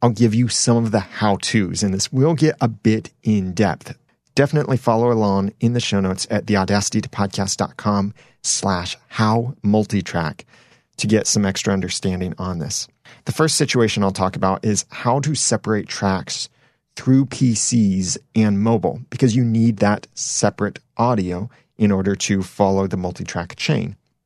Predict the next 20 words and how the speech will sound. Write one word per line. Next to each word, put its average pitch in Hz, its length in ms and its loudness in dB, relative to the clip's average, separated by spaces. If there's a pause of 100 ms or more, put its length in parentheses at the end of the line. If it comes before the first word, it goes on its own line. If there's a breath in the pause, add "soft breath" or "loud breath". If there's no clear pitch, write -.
(260)
If 143 180 4
you 185 140 4
host 143 320 0
your 127 100 0
podcast 107 560 -2
with 107 180 0
remote 98 340 0
participants, 92 760 -4 (260 loud breath)
those 104 160 0
could - 220 -6
be - 100 -8
guests - 640 -2
or 117 160 4
co-hosts, 90 580 -2 (720 soft breath)
there 160 140 2
are 156 80 0
two - 280 0
ways 131 440 4
to 117 100 0
separate 107 560 2